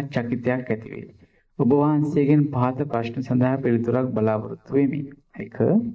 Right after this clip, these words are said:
විපස්සනා ධ්‍යාන යනු මොනවාද? දෙක,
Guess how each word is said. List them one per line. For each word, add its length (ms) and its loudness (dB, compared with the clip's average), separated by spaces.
විපස්සනා 640 2
ධ්‍යාන 420 2
යනු 220 4
මොනවාද? 640 4
දෙක, 240 0